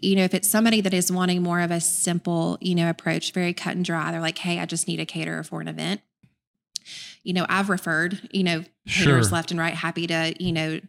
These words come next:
Speaker 1: divulge that information. But if it's somebody that is looking just for more of a, you know, "Hey, I need this, this, hey, I need that," they're probably not gonna be best suited for our
Speaker 2: For
Speaker 1: planning
Speaker 2: you.
Speaker 1: and design service just because they're not able to take full advantage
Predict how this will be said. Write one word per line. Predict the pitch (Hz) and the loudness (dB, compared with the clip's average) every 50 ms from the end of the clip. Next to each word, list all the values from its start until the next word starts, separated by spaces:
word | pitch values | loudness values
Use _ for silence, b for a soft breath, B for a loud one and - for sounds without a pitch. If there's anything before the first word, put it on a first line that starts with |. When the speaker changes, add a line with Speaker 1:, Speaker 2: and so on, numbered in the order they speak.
| - 180 | -12 -8
Speaker 1:
divulge | 175 185 170 165 160 156 156 156 - - | -6 -4 -4 -4 -4 -4 -6 -6 -6 -4
that | 165 165 160 | -4 -4 -4
information. | 156 151 - 175 165 156 156 180 - 196 196 196 | -6 -6 -6 -6 -4 -4 -4 -2 0 2 2 2
But | 185 175 165 165 160 - _ B B B B B B B B | 2 0 0 -2 -2 -4 _ B B B B B B B B
if | 196 - | -10 -8
it's | 190 - | -8 -6
somebody | - - 185 190 202 208 208 208 | -4 -2 0 2 2 2 2 2
that | 196 190 175 | 0 0 -2
is | 170 165 - | -4 -4 -4
looking | 180 170 - 175 170 | -4 -2 -2 -2 -2
just | 160 - 175 175 - - - | -2 -2 -2 -2 -2 -2 -4
for | - 180 175 | -4 -4 -4
more | 175 175 165 160 160 160 165 160 165 - - | -2 -2 -2 -2 -2 -2 -2 -2 -4 -4 -4
of | - 165 165 165 - - | -4 -4 -4 -4 -4 -4
a, | - 175 165 170 165 170 165 165 160 - _ _ _ _ - | -4 -4 -2 -2 -2 -2 -4 -4 -6 -8 _ _ _ _ -6
you | 190 | -4
know, | 180 165 | -2 -2
"Hey, | 175 - - 196 190 190 | 0 0 0 2 2 2
I | 185 180 | 2 0
need | 175 175 175 175 | 0 -2 -2 -2
this, | 175 165 160 - - _ - | -2 -4 -4 -6 -8 _ -8
this, | 165 - 175 170 175 - | -4 -2 -2 -2 -2 -4
hey, | - - 180 | -6 -6 -6
I | 165 170 | -4 -4
need | 170 165 170 - | -6 -6 -6 -4
that," | 156 160 175 190 196 - _ B B B B B B B | -2 -2 0 -2 -2 -4 _ B B B B B B B
they're | 185 170 | -10 -8
probably | - - - 190 190 185 196 185 | -6 -4 -2 -2 0 0 0 0
not | 175 170 160 - | 0 0 0 0
gonna | 175 170 | 0 0
be | 170 165 | 0 0
best | 165 165 156 165 - | 0 0 0 0 0
suited | - 160 160 160 160 | 0 0 0 -2 -2
for | - 165 | -2 -2
our | 160 160 160 | -2 -2 -2
Speaker 2:
For | - | -2
Speaker 1:
planning | - 175 - 104 - 98 95 95 | 0 2 4 4 4 4 4 4
Speaker 2:
you. | 92 87 | 2 2
Speaker 1:
and | 165 165 | 2 0
design | 165 160 160 156 156 160 | 0 0 0 0 0 2
service | 165 - 208 220 233 240 214 - | 2 2 2 4 4 4 2 2
just | - 196 185 - - | 2 0 0 0 0
because | 190 175 - - 180 170 170 175 170 - - - B B B B B B | -2 -2 -2 0 0 0 2 2 0 -2 -2 -4 B B B B B B
they're | - 185 185 | 2 4 6
not | 185 190 180 170 - - | 6 6 6 4 4 2
able | 175 170 175 180 | 2 2 2 0
to | 175 160 | -2 0
take | - - 180 160 156 - | 0 2 2 0 0 -2
full | - - 175 175 | -2 -2 0 0
advantage | 170 165 160 156 147 156 165 180 190 190 196 - - - | 0 0 0 0 2 2 2 4 4 2 2 0 -2 -2